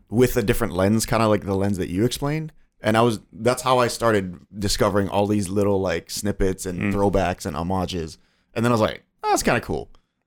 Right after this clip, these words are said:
Speaker 1: So now that's, this is kind of how I have to approach the, the show.
Speaker 2: Yeah.
Speaker 1: Is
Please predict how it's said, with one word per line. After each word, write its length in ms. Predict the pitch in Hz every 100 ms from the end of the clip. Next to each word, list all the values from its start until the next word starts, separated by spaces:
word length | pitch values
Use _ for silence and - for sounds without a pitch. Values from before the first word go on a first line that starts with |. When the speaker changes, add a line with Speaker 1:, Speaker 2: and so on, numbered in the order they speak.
| -
Speaker 1:
So 160 | 139
now 240 | 135 156 160
that's, 180 | 143
this 160 | - 135
is 140 | 151
kind 160 | - 139
of 100 | 117
how 160 | 113 113
I 80 |
have 180 | 107 98
to 100 | -
approach 400 | 80 - 87 -
the, 200 | 78 67 - _ _ _
the 220 | 92 95
show. 320 | 82 92 62 - -
Speaker 2:
Yeah. 180 | 95 80 -
Speaker 1:
Is 320 | 101 87